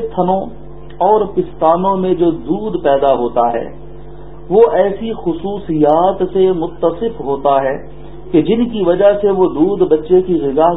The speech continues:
کی صلاحیت رکھتا ہے اور اس کے موافق ہوتا ہے، اور اس دودھ کی خلقت ایسی عجیب و غریب حکمتوں اور ایسے دقیق اسرار پر مشتمل ہے جس سے عقل سلیم یہ شہادت دیتی ہے کہ دودھ کی یہ خلقت کسی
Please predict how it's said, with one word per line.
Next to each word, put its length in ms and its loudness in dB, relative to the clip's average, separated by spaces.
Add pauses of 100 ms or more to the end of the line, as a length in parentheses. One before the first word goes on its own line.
کی 180 -2
صلاحیت 640 2
رکھتا 420 0
ہے 120 -6 (1000)
اور 240 2
اس 140 -6
کے 140 2
موافق 500 2
ہوتا 280 4 (100)
ہے، 80 -8 (440)
اور 120 2
اس 140 2 (140)
دودھ 340 -2
کی 140 -8 (180)
خلقت 480 2
ایسی 440 0
عجیب 300 0
و 200 6
غریب 340 2
حکمتوں 600 2
اور 160 4
ایسے 420 2
دقیق 560 -2
اسرار 580 2
پر 140 2
مشتمل 500 0
ہے 140 -2 (440)
جس 200 2
سے 180 4
عقل 240 2 (180)
سلیم 380 0
یہ 240 -2
شہادت 640 2
دیتی 380 4
ہے 100 4 (520)
کہ 140 2
دودھ 400 0
کی 160 -8
یہ 160 4
خلقت 480 0
کسی 240 -6